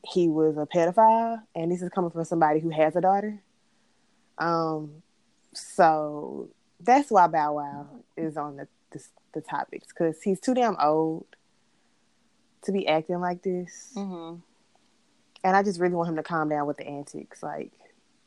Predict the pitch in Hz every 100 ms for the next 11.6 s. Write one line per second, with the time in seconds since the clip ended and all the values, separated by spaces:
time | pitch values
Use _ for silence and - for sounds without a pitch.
0 | _ _ _ _ _ _ _ _ _ 233
1 | 226 233 202 208 175 170 160 156 156 -
2 | 147 139 139 143 147 - 165 180 190 196
3 | 165 165 156 - 165 160 135 143 151 165
4 | - 160 151 147 147 143 147 143 139 -
5 | _ _ _ _ _ _ _ _ _ 180
6 | 220 180 180 185 185 165 165 180 165 -
7 | 160 156 156 151 151 147 143 139 143 -
8 | _ _ _ _ _ _ _ _ _ _
9 | - 170 170 170 180 156 147 151 - _
10 | _ - - 147 311 349 370 262 233 180
11 | 151 135 160 123 120 135